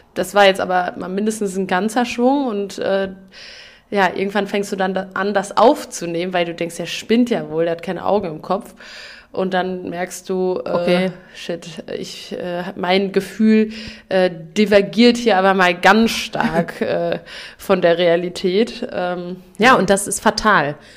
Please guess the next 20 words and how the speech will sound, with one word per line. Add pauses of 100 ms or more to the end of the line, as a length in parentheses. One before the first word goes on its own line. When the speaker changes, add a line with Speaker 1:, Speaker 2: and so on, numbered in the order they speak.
(240)
Speaker 2:
Denn
am
Ende
muss
man
schon
sagen,
klar,
man
kann
sich
im
Schwung
ein
paar
Anker
setzen,
aber
am
Ende